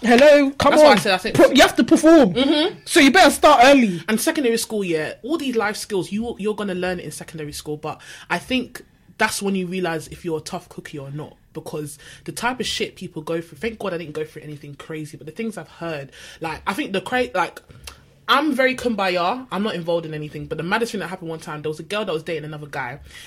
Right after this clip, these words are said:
Speaker 2: and she was, I think she, the guy was dating other girls, came to the school to fight the girl, but I was the girl's friend. So I'm there like an idiot.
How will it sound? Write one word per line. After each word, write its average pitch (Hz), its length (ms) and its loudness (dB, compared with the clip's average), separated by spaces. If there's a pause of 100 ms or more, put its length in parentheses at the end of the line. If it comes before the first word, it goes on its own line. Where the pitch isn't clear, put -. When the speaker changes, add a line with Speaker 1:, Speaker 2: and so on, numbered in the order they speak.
(220)
Speaker 2:
and 160 400 -4
she - 140 -6
was, 165 160 -8 (120)
I 170 80 -6
think - 360 -8
she, - 320 -12 (320)
the 170 80 -10
guy 185 180 0
was 165 160 -4
dating 165 220 -4
other 160 160 -12
girls, 143 360 -10 (280)
came 233 240 0
to 208 100 -12
the 190 80 -8
school - 220 -12
to - 80 -14
fight 160 180 -10
the 156 80 -12
girl, 151 220 -6
but 147 100 -8
I 160 60 -6
was 165 160 -8
the 160 80 -12
girl's 151 240 -8
friend. 151 340 -10 (240)
So 254 100 -10
I'm 277 220 -2
there 240 140 0
like 208 160 -8
an 175 100 -12
idiot. 147 420 -8